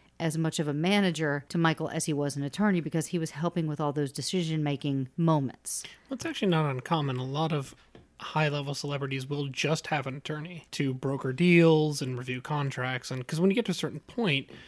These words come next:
Speaker 2: you don't need someone to sell you. You really just need someone to manage the legal affairs. And so a lot of people have just an attorney.
Speaker 1: Yeah.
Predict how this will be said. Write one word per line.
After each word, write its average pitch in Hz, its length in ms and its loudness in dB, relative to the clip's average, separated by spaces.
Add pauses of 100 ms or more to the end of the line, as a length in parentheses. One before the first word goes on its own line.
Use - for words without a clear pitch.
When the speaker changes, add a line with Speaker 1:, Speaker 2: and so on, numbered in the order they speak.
(460)
Speaker 2:
you 180 80 0
don't 247 120 0
need 208 120 2
someone 165 240 0
to 123 140 -4 (180)
sell 156 600 -2
you. 95 440 -12 (100)
You 147 140 -8
really 190 180 6
just 180 120 2
need 165 80 4
someone 156 180 2
to 139 80 -2
manage 131 360 -4
the 127 100 -8
legal 151 300 0
affairs. 147 480 -10
And 139 220 -8 (400)
so - 140 2
a - 20 6
lot 127 180 -2
of 160 60 -6
people 131 320 -8 (280)
have 139 160 -4
just - 180 -10
an 117 80 -14
attorney. - 440 -12 (160)
Speaker 1:
Yeah. 151 220 -4